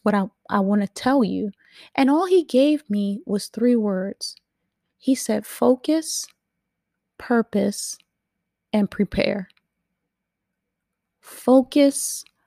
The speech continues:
purpose, and prepare. And I'm telling you, I came out of that fast, and even till now, as I'm sharing this,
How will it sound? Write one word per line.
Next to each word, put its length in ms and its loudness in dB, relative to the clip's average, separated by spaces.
purpose, 720 -2
and 180 -2
prepare. 640 -8
And 140 2
I'm 140 4
telling 420 0
you, 200 0
I 160 -4
came 540 0
out 200 -4
of 100 -4
that 220 -6
fast, 720 -6
and 200 -2
even 300 0
till 240 -4
now, 500 2
as 100 2
I'm 120 2
sharing 520 0
this, 600 2